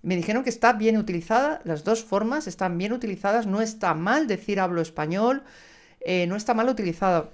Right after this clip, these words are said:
Porque si tú dices, por ejemplo, "hablo castellano", otra persona de otro país podría decir, "¿Qué dice?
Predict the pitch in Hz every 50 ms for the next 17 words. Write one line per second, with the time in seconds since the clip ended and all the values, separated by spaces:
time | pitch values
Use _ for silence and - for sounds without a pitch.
0 | - - - 285 311 311 - 262 285 330 - - - - - - - - 226 214
1 | 220 240 262 285 262 285 269 262 - - 240 233 240 - 277 254 - 170 147 -
2 | - - _ 160 180 196 220 220 247 247 247 - 262 254 269 262 254 254 262 294
3 | 330 - - - - - - - _ _ _ _ _ - _ 208 220 240 247 240
4 | 247 226 226 - 262 240 190 185 196 190 233 240 233 233 233 240 269 262 262 -
5 | - 202 190 190 185 180 170 175 170 156 - 214 226 220 233 240 - - 160 151
6 | 151